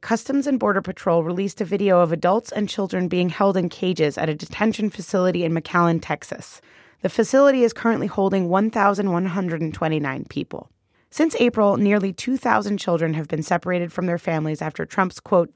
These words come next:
"zero tolerance" policy on immigration. What it means in practice is that every adult crossing the border illegally will be prosecuted. Meanwhile, immigration advocate Lee Gallant of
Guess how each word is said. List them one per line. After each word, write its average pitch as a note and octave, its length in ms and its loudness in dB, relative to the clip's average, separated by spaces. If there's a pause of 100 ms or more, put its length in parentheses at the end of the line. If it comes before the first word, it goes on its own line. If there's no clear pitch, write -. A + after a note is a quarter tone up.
"zero G3+ 360 2
tolerance" F3+ 560 0
policy D3+ 500 -2
on D3+ 140 -2
immigration. D3 680 -6 (640)
What G3+ 80 4
it A3 80 4
means B3 320 4
in A3 80 -2
practice G3+ 600 -2
is E3+ 140 -4
that E3 120 0
every G#3+ 320 2
adult G3 320 2
crossing F#3+ 380 -2
the F#3 40 -2
border F3 300 0
illegally E3 480 0
will F3+ 300 2
be E3 120 -4
prosecuted. - 800 -8 (800)
Meanwhile, G#3 560 4 (180)
immigration A#3 540 0
advocate F3+ 580 0
Lee G#3 240 -2
Gallant F3 480 0
of E3 160 -6